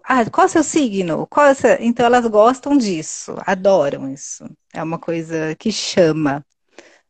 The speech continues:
Mas não é. Então, até a gente colocou despertando a deusa que você é, a gente tentou colocar no. A gente coloca muito isso no, no, na chamada do, do,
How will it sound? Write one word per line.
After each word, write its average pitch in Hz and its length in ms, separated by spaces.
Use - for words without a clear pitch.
Mas 190 360
não 196 260
é. 180 540
Então, 208 260
até 233 160
a 247 40
gente 269 200
colocou 226 420
despertando 196 960
a 185 140
deusa 185 340
que 180 160
você 170 340
é, 165 400
a 165 60
gente 165 260
tentou 170 300
colocar 175 580
no. 160 480
A - 60
gente 170 160
coloca 185 400
muito 214 320
isso 202 340
no, 170 320
no, 160 140
na 170 220
chamada 156 840
do, 147 460
do, 160 120